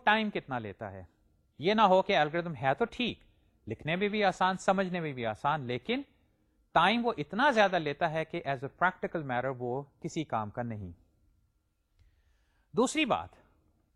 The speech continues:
اسپیس کے حوالے سے کہ یہ نہ ہو کہ ایک الگوریدم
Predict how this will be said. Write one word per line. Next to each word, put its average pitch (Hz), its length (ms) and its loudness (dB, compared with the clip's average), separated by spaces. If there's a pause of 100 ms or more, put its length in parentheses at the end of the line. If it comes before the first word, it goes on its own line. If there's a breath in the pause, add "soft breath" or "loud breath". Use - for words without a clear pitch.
(440)
اسپیس - 480 0
کے 220 100 0
حوالے 120 440 0
سے 98 200 -12 (440)
کہ 196 60 -6
یہ 220 260 0
نہ 285 60 -2
ہو 202 320 0
کہ 208 180 -6
ایک 170 240 -4
الگوریدم 175 420 -2